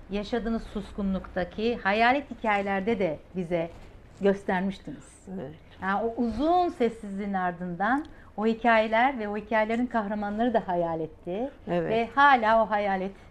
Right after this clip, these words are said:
Speaker 1: duygusu devam
Speaker 2: Duygusu
Speaker 1: ediyor.
Speaker 2: de-,
Speaker 1: Evet.
Speaker 2: Sadık Bey de onların
Speaker 1: Sadık
Speaker 2: bir
Speaker 1: Bey de
Speaker 2: devamı.
Speaker 1: tamamen vurdunuz on ikiden. Ee, şey, çevirilere gelmek istiyorum. Çok sayıda çeviri var. Ee, ve, e,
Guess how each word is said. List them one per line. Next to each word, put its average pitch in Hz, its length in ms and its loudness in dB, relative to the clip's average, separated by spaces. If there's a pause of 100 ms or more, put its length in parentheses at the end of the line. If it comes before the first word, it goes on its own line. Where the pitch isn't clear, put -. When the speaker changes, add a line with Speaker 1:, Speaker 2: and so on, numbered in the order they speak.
(200)
Speaker 1:
duygusu 190 460 -4
devam 196 240 6
Speaker 2:
Duygusu 165 200 0
Speaker 1:
ediyor. 170 180 2
Speaker 2:
de-, 170 140 -2
Speaker 1:
Evet. 185 240 -2
Speaker 2:
Sadık 190 520 4
Bey 170 180 2
de 226 60 4
onların 233 360 8
Speaker 1:
Sadık 220 140 2
Speaker 2:
bir 175 120 -4
Speaker 1:
Bey 170 80 2
de 147 40 2
Speaker 2:
devamı. 143 280 -2 (320)
Speaker 1:
tamamen 214 500 0 (120)
vurdunuz 196 440 -2
on 190 120 -2
ikiden. 165 340 -10 (560)
Ee, 233 720 2
şey, 294 380 0 (500)
çevirilere 254 440 2
gelmek 170 360 -4
istiyorum. 175 540 -10 (200)
Çok 240 120 -4
sayıda 185 380 -6
çeviri 170 380 -8
var. 196 320 -2 (380)
Ee, 196 560 0
ve, 220 380 -4
e, 202 80 -4